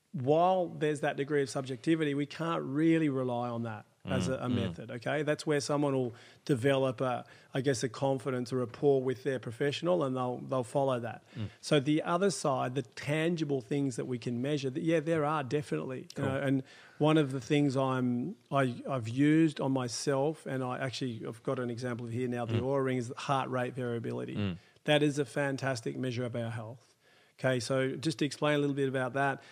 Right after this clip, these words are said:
Speaker 1: a healthy heart should have a ve-, a, a, a different interval b-, between each beat. Um, when we have the same interval between each beat,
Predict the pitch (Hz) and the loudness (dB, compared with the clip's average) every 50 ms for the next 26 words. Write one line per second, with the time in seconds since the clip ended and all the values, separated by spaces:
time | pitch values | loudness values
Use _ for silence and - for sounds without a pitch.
0 | - - _ _ - 131 117 110 - - 147 143 147 143 - 151 139 123 127 135 | -20 -20 _ _ -4 -2 -2 -2 4 6 6 6 6 4 2 0 0 0 0 0
1 | 135 131 127 - - - - 139 131 110 135 139 123 127 120 110 98 110 127 139 | 0 0 -2 -2 -4 -4 -2 -2 0 0 0 0 0 0 -2 -4 -4 0 2 4
2 | 147 160 143 135 160 - 143 131 131 139 - - 135 123 117 123 151 151 - - | 4 4 2 -2 -4 -4 -4 -4 -4 -4 -4 -4 -4 -4 0 2 2 2 4 2
3 | 147 139 143 156 165 143 120 127 131 131 127 127 135 139 - - 143 - - 151 | 2 2 4 2 2 0 0 -2 -2 -2 -2 -4 -6 -8 -4 -2 -2 0 2 2
4 | 151 143 139 135 135 123 - - - 143 135 127 117 113 - - - - - - | 2 4 4 4 2 0 -4 -4 -2 0 0 2 0 -2 -6 -12 -20 -20 -20 -20
5 | - _ _ - 131 127 123 123 123 120 131 156 156 160 156 139 147 151 143 131 | -20 _ _ -4 -2 -2 0 0 0 2 2 4 6 6 6 6 6 4 4 4
6 | 131 131 117 - - - 147 143 143 143 143 143 147 156 147 143 147 135 127 135 | 2 -2 -4 -4 0 2 4 4 6 6 4 4 4 4 4 4 2 2 2 2
7 | 143 147 156 151 139 - - 135 131 131 135 127 113 113 - - 135 131 127 113 | 2 2 2 0 -2 -2 0 0 2 2 0 0 -2 -4 -2 0 0 0 0 -2